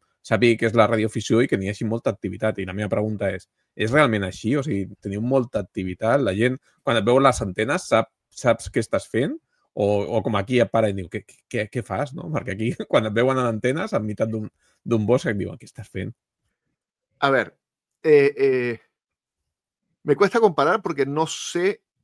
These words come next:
Speaker 2: no, no, no, no sé cómo es la actividad en España. O sea, no, no he vivido en España para darme cuenta que, cuál es el nivel de actividad,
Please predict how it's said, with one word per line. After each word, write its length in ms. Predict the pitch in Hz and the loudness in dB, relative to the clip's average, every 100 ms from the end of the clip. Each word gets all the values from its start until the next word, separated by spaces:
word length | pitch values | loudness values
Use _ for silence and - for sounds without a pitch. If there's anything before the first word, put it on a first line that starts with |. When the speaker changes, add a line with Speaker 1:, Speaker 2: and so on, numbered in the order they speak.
| _ _ _ _ _ _ _ _ _ - | _ _ _ _ _ _ _ _ _ -12
Speaker 2:
no, 200 | 156 117 | -8 -6
no, 200 | 147 90 | -6 -10
no, 140 | 117 - 55 _ _ _ _ _ - | -12 -18 -20 _ _ _ _ _ -6
no 180 | 156 160 | -2 0
sé 200 | - 175 | 0 0
cómo 200 | 180 170 | -2 0
es 40 | |
la 80 | 165 | -2
actividad 300 | - 131 123 | 0 -2 0
en 60 | |
España. 500 | 139 - 127 135 180 - | -4 -4 -4 -4 -8 -12
O 500 | _ _ _ _ - | _ _ _ _ -10
sea, 160 | 120 110 127 | -8 -8 -8
no, 160 | 127 | -6
no 160 | 143 156 | 0 2
he 40 | |
vivido 300 | 180 185 175 | 2 2 0
en 60 | 160 | 0
España 420 | 135 113 127 151 | -2 0 0 0
para 180 | 139 117 | 0 0
darme 280 | 113 127 131 | -2 -4 -4
cuenta 320 | 131 120 123 | -6 -4 -6
que, 180 | 120 104 | -4 -4
cuál 180 | 113 120 | -4 -4
es 40 | |
el 80 | 123 | -6
nivel 180 | 107 104 | -6 -6
de 60 | |
actividad, 400 | 110 110 98 82 | -6 -6 -6 -8